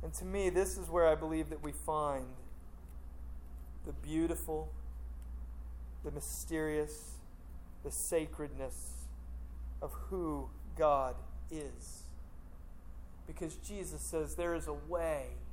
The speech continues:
Blessed are the peacemakers, for they'll be known as the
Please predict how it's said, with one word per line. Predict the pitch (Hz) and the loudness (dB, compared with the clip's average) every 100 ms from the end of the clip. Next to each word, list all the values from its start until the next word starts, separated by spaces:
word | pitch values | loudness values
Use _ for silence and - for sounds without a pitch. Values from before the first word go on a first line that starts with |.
| - - - - - - - | -4 -4 -6 -6 -8 -8 4
Blessed | 196 233 - | 8 8 6
are | 254 | -4
the | 220 | -4
peacemakers, | - - 254 - 190 170 165 156 - | -6 -6 -6 -6 -4 -6 -6 -8 -6
for | 180 | -6
they'll | 196 233 | -4 -4
be | 226 | -6
known | 208 214 208 | -6 -6 -8
as | 196 | -8
the | 180 | -10